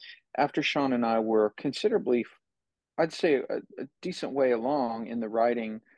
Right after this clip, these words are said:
of the songs that would be on, you know, Motion and Picture on the first album, um,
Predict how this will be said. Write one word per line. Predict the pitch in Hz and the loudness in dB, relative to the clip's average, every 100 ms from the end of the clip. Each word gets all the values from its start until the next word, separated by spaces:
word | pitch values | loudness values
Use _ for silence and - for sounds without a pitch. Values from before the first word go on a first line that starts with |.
| _ _ - | _ _ -8
of | 117 107 104 - _ 120 | -4 -2 -4 -12 _ -10
the | 113 | -8
songs | - 120 113 107 | -4 -2 -4 -4
that | 110 | -6
would | 110 | -4
be | 101 113 | 0 2
on, | 107 104 104 - - | 2 0 -6 -8 -6
you | 110 | -4
know, | 101 - | -4 -4
Motion | 117 110 - | -4 -2 -4
and | 104 | -2
Picture | 131 - 110 | -2 -2 -2
on | 107 | -4
the | - | -2
first | 113 110 110 | -4 -2 0
album, | 117 135 113 - - - - _ _ | 0 -2 -4 -8 -18 -20 -20 _ _
um, | 127 113 107 | 0 2 0